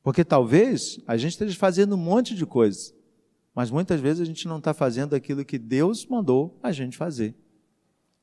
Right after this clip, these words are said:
Ativismo não tem nada a ver com o chamado cristão. Ser ativo, envolvido num monte de área,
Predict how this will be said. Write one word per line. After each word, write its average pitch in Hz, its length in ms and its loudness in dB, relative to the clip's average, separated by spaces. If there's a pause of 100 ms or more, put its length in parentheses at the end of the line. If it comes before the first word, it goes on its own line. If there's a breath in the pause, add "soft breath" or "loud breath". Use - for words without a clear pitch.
Ativismo 139 1000 0
não 127 100 -8
tem 131 140 -2
nada 160 280 0
a - 20 -2
ver 240 140 0
com 247 60 -12
o - 40 -12
chamado 185 440 -2
cristão. - 460 -8 (1160)
Ser 151 240 2
ativo, 139 840 0 (440)
envolvido 160 760 4
num 139 160 0
monte 185 380 4
de 135 180 0
área, 160 500 2